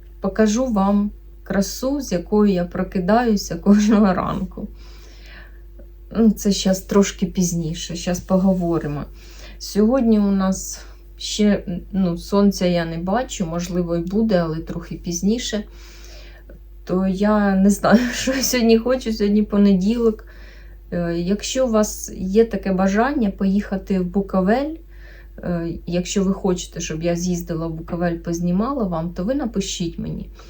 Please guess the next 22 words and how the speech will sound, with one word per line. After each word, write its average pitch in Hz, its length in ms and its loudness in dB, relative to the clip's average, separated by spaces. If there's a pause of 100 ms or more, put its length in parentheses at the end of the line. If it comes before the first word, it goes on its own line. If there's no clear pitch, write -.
(400)
А 180 140 -2
то 254 160 -2
я 233 160 4
не 226 120 8
знаю, 160 540 0
можливо, 190 600 -2
вам 180 220 0
це 185 140 -4
не 185 160 2
цікаво, 262 520 -2
можливо, 180 460 0
ви 175 120 -2
не 175 140 0
хочете 285 480 -4
бачити 220 500 -2
Буковель, 190 580 -2
тому 165 320 -8
що, - 220 -12
ну, 170 160 -4
не - 140 -6
кожному 180 520 0
заходить. 233 640 -2